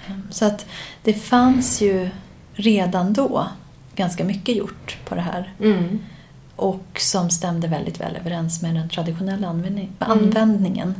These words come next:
Speaker 2: Mm.
Speaker 1: Nu vet jag inte hur det ser ut idag med kliniska studier på de här. För det är ju, det nämnde vi också lite innan, att det finns gällande växtpreparat, att det är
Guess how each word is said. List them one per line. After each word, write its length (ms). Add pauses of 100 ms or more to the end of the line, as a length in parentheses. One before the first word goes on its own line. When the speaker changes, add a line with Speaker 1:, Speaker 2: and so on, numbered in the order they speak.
Speaker 2:
Mm. 300 (220)
Speaker 1:
Nu 160
vet 300
jag 80
inte 200
hur 60
det 80
ser 200
ut 140
idag 320
med 180
kliniska 500
studier 400
på 120
de 120
här. 140
För 120
det 100
är 100 (140)
ju, 180 (440)
det 60
nämnde 340
vi 140
också 240
lite 300
innan, 460
att 140
det 60
finns 680
gällande 480
växtpreparat, 840
att 120
det 140
är 460